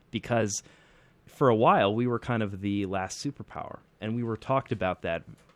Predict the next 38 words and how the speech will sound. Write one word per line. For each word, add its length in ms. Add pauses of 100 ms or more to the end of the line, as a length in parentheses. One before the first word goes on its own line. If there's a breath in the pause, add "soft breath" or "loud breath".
(140)
in, 260
in 160
that 220
way 180
very 220
explicitly. 720 (640 soft breath)
Um, 560 (880 soft breath)
in 160
the 60
nineties, 460
you 80
had 180
this 180
idea 320
of 80
the 80
new, 260
you 140
know, 80
the 100
Project 460
for 160
a 40
New 140
American 440
Century 460
that 140
was 120
kind 160
of 80
this 140
great 320
neoconservative, 1040 (240)
um, 440 (680 soft breath)
you 120
know, 260
passion 540 (200)
project, 560